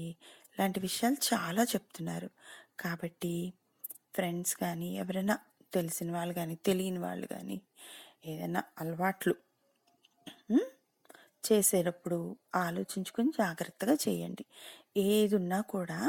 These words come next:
ఉమ్, ఒకసారి అలవాటైందనుకోండి, మానడం చాలా కష్టమవుతుంది.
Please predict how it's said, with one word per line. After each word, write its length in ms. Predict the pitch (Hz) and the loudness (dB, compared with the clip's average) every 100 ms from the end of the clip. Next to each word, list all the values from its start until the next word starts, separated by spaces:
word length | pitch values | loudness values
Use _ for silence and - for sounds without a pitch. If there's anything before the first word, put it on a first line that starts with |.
| 480 - _ _ _ - _ - _ _ _ 240 | 0 -4 _ _ _ -20 _ -20 _ _ _ 2
ఉమ్, 160 | 427 523 _ _ - | 2 0 _ _ -4
ఒకసారి 340 | 202 - 196 185 | -2 0 0 2
అలవాటైందనుకోండి, 1160 | 180 180 190 196 185 180 175 - 185 165 175 | 0 0 2 2 2 0 -2 -2 -4 -4 -4
మానడం 480 | 175 175 170 165 180 | -4 -4 -4 -6 -6
చాలా 520 | 185 202 170 180 196 254 _ - - - - | -4 -4 -4 -4 -6 -6 _ -20 -20 -12 0
కష్టమవుతుంది. 800 | 202 - 202 196 175 185 165 | 4 6 4 4 2 -2 -4